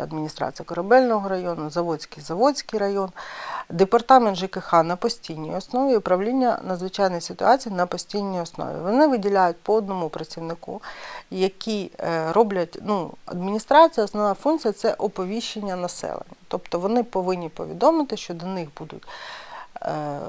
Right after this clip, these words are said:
приходити і робити обстеження. Оповіщення також робимо ми. У разі, якщо ви надали заяву, вам обов'язково зателефонують за одну добу і попередять,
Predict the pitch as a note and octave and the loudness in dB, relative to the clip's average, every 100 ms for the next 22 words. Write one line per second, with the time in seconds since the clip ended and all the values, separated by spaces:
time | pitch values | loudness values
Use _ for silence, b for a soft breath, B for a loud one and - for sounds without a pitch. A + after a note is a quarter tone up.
0 | - _ F#3 - D#4 D#4+ C#4+ - A#3+ - | -12 _ -6 4 6 6 4 2 -2 -2
1 | - A#3 B3+ A3 - - D#3+ D#3+ G#3+ - | -4 -2 -2 -2 -4 -4 -6 -2 -2 -2
2 | - - - - - - - - B B | -6 -8 -10 -10 -12 -14 -16 -18 B B
3 | B B - - - F#3 A3 E4 - C4+ | B B -20 -10 -4 4 6 6 6 6
4 | G#3 A3+ A#3 G#3 - F3+ E3+ E3+ E3 G#3 | 8 6 6 -2 0 2 2 0 0 2
5 | D#4+ C4+ F#3+ F3+ E3 D3+ - D#3+ D#3 D3+ | 4 4 6 6 4 -4 -8 -6 -4 -2
6 | D#3 D#3 E3 A3 D4+ A#3+ B3 C#4+ A#3+ G#3 | -4 -2 2 6 6 8 6 6 4 4
7 | G3+ F3+ - - D3+ D3 E3+ G3 E3+ D#3 | 2 0 -4 -2 -2 -2 -4 0 0 0
8 | - D#3+ D3+ D3 D3 D#3+ D3 D3 C3+ E3+ | -4 -4 -2 -4 -2 -2 -2 -4 -6 -6
9 | G3+ E4+ E4+ - A3+ F3 - E3 C4 C#4 | 0 2 2 -2 -2 -2 2 4 6 4
10 | A3 - | 0 -4